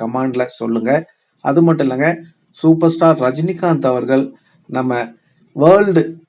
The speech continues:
செஸ் சாம்பியன் குகேஷ் அவர்களுக்கு வாழ்த்து கூறியிருக்காங்க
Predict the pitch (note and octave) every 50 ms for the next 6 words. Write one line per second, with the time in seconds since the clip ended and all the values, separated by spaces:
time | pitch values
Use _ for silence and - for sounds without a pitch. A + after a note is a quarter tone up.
0 | _ _ _ _ _ _ _ _ _ _ _ - - F3+ F3+ D#3+ - - - _
1 | - - - C#3+ D3 C#3+ C3+ C3+ C3+ B2+ A#2+ A#2 A#2 - _ _ _ _ _ _
2 | _ _ _ - - E3+ E3 E3 G#3+ G#3+ G#3+ - - - C3 C3+ C3+ C3+ C3 C3
3 | B2+ A2+ A#2 - D3+ D#3 - - - - A#2 A#2+ A#2+ C#3+ E3 E3+ E3 E3 E3 C3+
4 | - C3 C3 C3+ C3 A2+ A2+ B2+ B2+ A#2+ C3+ F#3 -